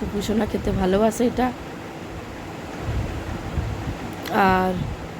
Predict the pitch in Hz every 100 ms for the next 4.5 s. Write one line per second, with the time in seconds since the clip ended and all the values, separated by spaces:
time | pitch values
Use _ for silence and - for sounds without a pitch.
0 | - - - - - - - - - -
1 | 240 233 233 233 233 240 233 226 220 233
2 | 226 226 226 214 202 220 220 226 226 226
3 | 226 220 202 214 208 214 214 208 214 -
4 | 196 196 208 208 214